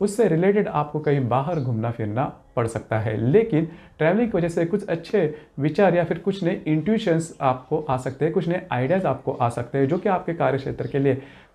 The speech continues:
काफ़ी ज़्यादा महत्वपूर्ण साबित होंगे। उसी प्रकार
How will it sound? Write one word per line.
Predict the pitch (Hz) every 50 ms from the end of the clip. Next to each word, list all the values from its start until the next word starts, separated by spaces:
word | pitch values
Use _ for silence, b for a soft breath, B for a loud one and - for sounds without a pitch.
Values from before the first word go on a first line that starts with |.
| -
काफ़ी | - 156 156 156 160 147
ज़्यादा | 127 123 113 110 127 151 - - -
महत्वपूर्ण | 120 113 107 113 113 - 120 123 120 117 123 127
साबित | 127 - 110 101 98 107 104 104
होंगे। | 113 104 98 95 95 - - B B B B B B B B B _ _ _ _
उसी | 143 135 - 220
प्रकार | - 208 147 123 123 127 139 139